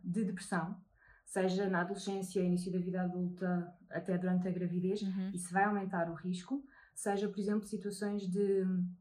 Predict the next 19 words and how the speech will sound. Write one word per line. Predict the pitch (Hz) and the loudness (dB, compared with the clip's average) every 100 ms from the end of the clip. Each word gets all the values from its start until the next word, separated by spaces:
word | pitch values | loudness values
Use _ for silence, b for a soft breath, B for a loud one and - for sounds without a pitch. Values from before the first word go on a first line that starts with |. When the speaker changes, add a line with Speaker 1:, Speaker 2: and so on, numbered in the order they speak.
| _ _ _ - | _ _ _ -2
Speaker 1:
de | 196 | 0
depressão | 185 - - 190 | 0 -4 -2 0
na | 190 | 2
família | 202 190 190 | 2 4 4
próxima | - 190 - 160 151 - _ _ | 4 0 0 -4 -6 -12 _ _
ou | 208 | 0
de | 220 | 2
outras | 220 208 | 2 2
doenças | 196 185 185 | 0 0 0
mentais. | 180 175 170 151 - - B B B B - | 0 0 -2 -6 -10 -20 B B B B -4
Ahm, | 185 180 180 180 180 B B | 0 4 6 6 4 B B
sabemos, | - 190 196 - | -4 0 0 -2
por | - | -2
exemplo, | 185 185 175 175 170 175 | 0 2 0 -2 -6 -6
a | - 175 | -4 -4
história | 175 - 196 190 | -4 0 4 4
de | |
maus | 190 185 - | 4 0 0
tratos, | 208 190 - - - | 0 0 -2 -20 -18